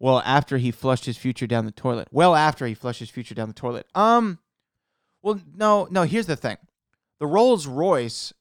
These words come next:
incident, yeah, Marty broke his hand and he wasn't a, a world-famous rock star. But just because that didn't work out, um, I don't, I don't think that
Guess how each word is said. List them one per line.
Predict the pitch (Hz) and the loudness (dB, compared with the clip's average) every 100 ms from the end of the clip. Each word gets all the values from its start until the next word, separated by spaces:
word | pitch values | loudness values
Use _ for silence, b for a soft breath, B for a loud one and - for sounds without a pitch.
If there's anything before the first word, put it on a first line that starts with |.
| - | -12
incident, | 139 127 135 117 117 113 _ | -10 -8 -6 -4 -4 -6 _
yeah, | 135 196 120 - 101 | -4 -2 -2 -6 -12
Marty | 139 156 156 | -4 -2 -2
broke | 117 143 123 | -2 -2 -2
his | 113 | -10
hand | - 165 185 123 117 | -6 -4 -4 -4 -2
and | |
he | 117 | -2
wasn't | 117 139 147 131 - | 0 2 2 -2 -4
a, | 120 110 - | -4 -4 -6
a | |
world-famous | 107 113 139 131 - 120 107 95 | -4 2 4 4 -2 -4 -6 -6
rock | 113 151 - | -2 -2 -4
star. | - - 53 - _ _ _ _ _ _ _ - | -10 -10 -10 -14 _ _ _ _ _ _ _ -8
But | 180 | -4
just | 240 - | -4 -4
because | 202 - 170 147 120 - - | -4 6 6 6 2 -10 -12
that | 107 143 156 | -2 -2 -2
didn't | 139 127 117 | -4 -4 -2
work | 120 110 | -2 -2
out, | 120 143 104 - _ _ _ _ _ _ _ _ _ _ _ _ _ _ _ - | -2 -2 -2 -8 _ _ _ _ _ _ _ _ _ _ _ _ _ _ _ -4
um, | 120 123 - | -2 -2 0
I | 165 | 0
don't, | 190 - | 0 0
I | 165 | -2
don't | 151 | -4
think | - 160 156 - | -8 -6 -6 -6
that | 120 | -10